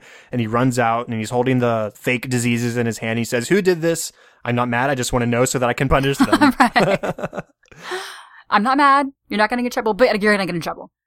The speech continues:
Speaker 2: Dwight in this episode reminds me of, you and I were both in, you know, choir or band, I assume,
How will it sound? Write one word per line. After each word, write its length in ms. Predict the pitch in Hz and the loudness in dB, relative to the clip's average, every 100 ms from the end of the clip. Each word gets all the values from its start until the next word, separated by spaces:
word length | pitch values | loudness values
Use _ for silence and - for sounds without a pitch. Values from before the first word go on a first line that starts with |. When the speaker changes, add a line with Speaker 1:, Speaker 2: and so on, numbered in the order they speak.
| _ _ _ | _ _ _
Speaker 2:
Dwight 320 | - 285 370 277 | 0 2 2 2
in 120 | 220 | 0
this 140 | 220 | 0
episode 360 | 185 202 220 190 | -4 -6 -6 -2
reminds 500 | 185 185 202 208 196 | 0 2 2 0 0
me 300 | 180 180 180 | 0 -2 -2
of, 560 | - 170 170 170 165 - _ _ _ _ _ - | 0 2 2 0 -4 -12 _ _ _ _ _ 2
you 120 | 294 | 4
and 80 | 302 | 6
I 40 | |
were 100 | 226 | 4
both 240 | 196 185 190 | 4 2 0
in, 120 | 175 | -2
you 80 | 175 | -2
know, 140 | 165 - _ | -4 -4 _
choir 480 | - 208 175 170 175 | -2 2 2 2 -4
or 120 | 185 175 | -4 -2
band, 400 | 175 170 170 175 | -2 0 0 0
I 80 | 170 | -2
assume, 460 | 175 185 175 190 | -4 -4 -4 -4